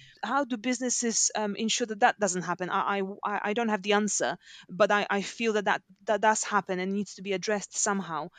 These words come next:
S-, so, so I don't know. I don't know if it's down to the, the culture of the organization, um, and this whole idea again of walking the talk, that they, they live and breathe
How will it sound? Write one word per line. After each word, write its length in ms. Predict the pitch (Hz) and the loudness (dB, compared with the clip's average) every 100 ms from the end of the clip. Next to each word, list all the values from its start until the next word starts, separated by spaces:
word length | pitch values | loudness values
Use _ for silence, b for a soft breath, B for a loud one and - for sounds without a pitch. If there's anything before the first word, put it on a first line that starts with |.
| B B B - | B B B -4
S-, 180 | - - | -2 -2
so, 180 | 208 - | -2 -2
so 180 | - 233 | -2 2
I 120 | 220 | 2
don't 100 | 226 | 4
know. 120 | 220 214 | 4 4
I 120 | 233 | 4
don't 80 | 254 | 0
know 120 | 240 | -2
if 140 | 233 | -2
it's 220 | 233 - - 185 | -4 -4 -6 2
down 320 | 214 214 214 | 4 4 2
to 400 | - 214 196 185 _ _ _ _ _ - 214 | -2 -2 -2 -4 _ _ _ _ _ -18 -10
the, 340 | 196 185 185 | -2 -2 0
the 120 | 180 | -4
culture 440 | - 208 233 - 254 | 0 2 2 2 -2
of 100 | 214 | 0
the 100 | 226 | 0
organization, 880 | 208 214 202 196 214 220 240 226 B B B B B | 2 4 4 4 2 2 0 -2 B B B B B
um, 220 | 196 190 - | 2 2 2
and 160 | 208 | 2
this 160 | 208 - | 0 0
whole 160 | 214 | 2
idea 360 | 208 202 208 196 | 4 4 4 2
again 320 | 180 202 196 | 2 0 2
of 160 | 185 185 | 0 -4
walking 540 | 196 185 214 - 208 196 | -8 -4 -4 -2 -2 0
the 100 | 185 | -2
talk, 320 | - 208 - | -2 -4 -2
that 140 | 196 | -2
they, 240 | 202 208 185 _ | -2 -2 -6 _
they 140 | 202 208 | 0 4
live 260 | 220 240 | 6 6
and 120 | 214 196 | 4 0
breathe 460 | 196 208 226 254 | 0 -2 -4 -8